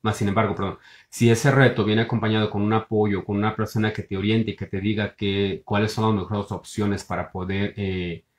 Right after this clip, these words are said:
salir adelante con ese reto, es lo, es lo más recomendable. Entonces, eso es lo importante de que si tienes un, un sistema digestivo balanceado, un sistema digestivo que esté activo, no que te esté dando malestares.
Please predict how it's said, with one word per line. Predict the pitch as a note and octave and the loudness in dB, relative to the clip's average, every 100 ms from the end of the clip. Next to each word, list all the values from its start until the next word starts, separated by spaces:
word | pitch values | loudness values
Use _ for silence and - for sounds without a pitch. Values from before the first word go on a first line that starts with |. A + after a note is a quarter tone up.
| _ - | _ -4
salir | G2+ F#2+ | 0 2
adelante | G#2 G#2 G2+ G2+ | 2 2 0 -2
con | G2 | -4
ese | G2 | -4
reto, | G2+ F#2+ C#3+ C#3+ - _ _ _ | -6 -4 -4 -4 -8 _ _ _
es | G2 F#2+ | -4 -2
lo, | G#2 G2+ - | 0 -2 -6
es | G#2 G2+ | -6 0
lo | G#2 | 2
más | F#2+ | 2
recomendable. | G#2 F#2 F#2 F#2 E2 - - - _ _ | 0 -2 -2 -4 -4 -8 -16 -20 _ _
Entonces, | G#2+ - A2 - - - _ _ _ _ _ - - | -6 -2 -4 -4 -12 -16 _ _ _ _ _ -18 -2
eso | A2+ A#2 | -2 4
es | B2 | 6
lo | |
importante | A#2+ - - G2+ - G#2+ G#2+ A#2+ G#2+ | 6 4 -2 -2 0 2 2 2 2
de | F#2+ - - _ - | 2 -2 -10 _ -2
que | A2 | -2
si | A2 G#2 | 0 0
tienes | B2+ C#3+ C#3+ | 2 2 4
un, | C#3+ C3+ - | 2 2 -2
un | B2 B2 | 0 2
sistema | C3+ B2 C3 B2 | 0 -2 2 2
digestivo | B2 A2 G2+ - G#2+ G#2+ G#2+ _ _ _ - | 2 0 -2 -2 0 0 -2 _ _ _ -6
balanceado, | F2+ F2+ F2+ - F#2 G2+ C3 - _ _ - | -4 -2 -2 -2 0 0 -2 -6 _ _ -10
un | G2 F#2+ | -6 -6
sistema | - G#2 G#2 | -6 -2 0
digestivo | G2 F#2 G2 - F#2+ G2 G2 - _ _ _ _ _ | -2 -4 -8 -6 -6 -4 -6 -10 _ _ _ _ _
que | G#2 | -4
esté | G2+ - G#2 | -4 0 0
activo, | G2+ - G#2+ G2+ E2+ F2 | 0 -2 0 0 0 -4
no | F#2 F#2+ | -4 -4
que | - | -6
te | G#2 | -6
esté | G2 - | -8 -6
dando | F#2+ G2 F#2+ | -4 -2 -2
malestares. | F2+ E2+ - - - E2+ - - | -4 -6 -10 -10 -6 -6 -8 -20